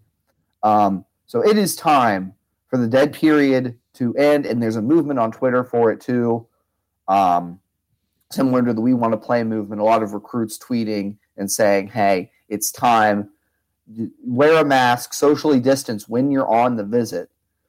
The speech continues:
I don't think that would be a hard protocol to have in place.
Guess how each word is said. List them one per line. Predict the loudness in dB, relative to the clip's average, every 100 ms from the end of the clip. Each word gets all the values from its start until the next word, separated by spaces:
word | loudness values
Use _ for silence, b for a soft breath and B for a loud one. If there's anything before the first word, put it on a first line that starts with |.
| _ -2
I |
don't | 0 0
think | 0
that | 2 2
would | 2
be | 0
a | 2
hard | 2 2
protocol | 2 2 0 0 2
to | 2
have | 0 0 0
in | -4
place. | 0 2 2 0 -10